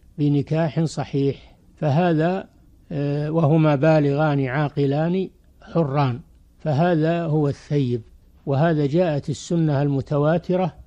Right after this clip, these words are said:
لأنه يرجم بالحجارة حتى يموت. وجاء هذا في القرآن الذي نسخ لفظه وبقي حكمه،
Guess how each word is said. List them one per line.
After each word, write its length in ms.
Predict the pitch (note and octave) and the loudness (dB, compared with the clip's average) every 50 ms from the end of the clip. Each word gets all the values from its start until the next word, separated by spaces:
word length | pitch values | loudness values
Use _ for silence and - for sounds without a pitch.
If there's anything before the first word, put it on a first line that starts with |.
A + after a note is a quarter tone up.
| _ _ _ _ _ - | _ _ _ _ _ -12
لأنه 500 | B2+ C3 D3+ D#3 D#3 D#3+ D3 C3+ C#3 C#3 | -10 -6 -4 -4 -2 -2 -2 -2 -2 0
يرجم 480 | D3 D3+ C3+ A2+ A2 C3 B2+ A#2+ A#2+ - _ _ _ _ _ - - | -2 -2 -2 -2 -4 -4 -6 -6 -8 -12 _ _ _ _ _ -20 -14
بالحجارة 640 | C#3 C#3+ C#3 B2 - D3 C#3 B2 C#3+ D#3 E3+ F3 E3 | -10 -10 -10 -8 -8 -8 -6 -6 -4 -4 -4 -6 -6
حتى 500 | C#3 - - D3 - - - C#3+ C#3 C#3+ | -8 -8 -10 -12 -10 -8 -8 -6 -6 -4
يموت. 400 | C#3+ C#3 C#3+ C3 G#2+ - - _ _ _ - _ _ - | -4 -4 -6 -6 -8 -12 -18 _ _ _ -20 _ _ -8
وجاء 400 | D#3 D#3+ D#3 A3 A#3 G#3+ F3 E3 | -6 -4 -2 -2 -2 -2 0 0
هذا 340 | D#3 D#3 E3 D#3 D3 D3+ B2 | 0 2 0 0 0 -2 -4
في 100 | B2 C#3+ | -4 -6
القرآن 640 | C3+ - - C3 C3 C#3 C#3 D#3+ D#3 D3 C#3 C#3+ - _ _ _ _ - _ _ - E3+ | -6 -6 -8 -10 -10 -8 -6 -6 -6 -4 -6 -8 -10 _ _ _ _ -20 _ _ -6 -2
الذي 360 | D#3 D3 D3+ C#3 C3+ C3+ C3+ | 0 0 0 0 0 -2 -2
نسخ 420 | D3+ E3+ - - D#3+ C#3 - C3+ | -2 -2 -4 -6 -8 -8 -8 -8
لفظه 480 | C#3 C3 C3 D#3+ E3 - D3+ C#3+ C#3+ C3 | -8 -6 -4 -4 -4 -4 -4 -4 -4 -2
وبقي 800 | C#3+ C#3 C3+ C#3 C3 D3 D3+ B2 - C3 C3+ C3+ C3+ C#3+ D#3 - - | -2 -2 -2 -2 -4 -4 -6 -6 -6 -6 -6 -6 -6 -8 -12 -18 -20
حكمه، 440 | - - - D#3 D#3 - D3 B2 F#2 | -12 -4 -4 -4 -4 -4 -10 -10 -12